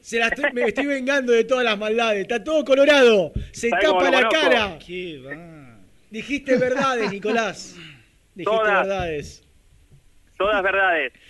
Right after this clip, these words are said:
Speaker 1: Muy bien.
Speaker 3: ¿Esto, esto será verdad?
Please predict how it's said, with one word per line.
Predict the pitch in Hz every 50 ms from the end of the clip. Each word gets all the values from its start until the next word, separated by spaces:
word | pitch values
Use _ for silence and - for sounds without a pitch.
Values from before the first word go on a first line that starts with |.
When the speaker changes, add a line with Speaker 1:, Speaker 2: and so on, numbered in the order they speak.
| - - _ _ _ _ _ _ -
Speaker 1:
Muy | 156 160 151 147
bien. | 139 139 139 143 139 135 127 131 120 107 - _ -
Speaker 3:
¿Esto, | 240 294 277 _ - - 190 185 175 165
esto | 190 220 220 - - - 170 160 156 - -
será | - - - 139 143 165 170
verdad? | 160 143 131 131 135 143 160 190 208 190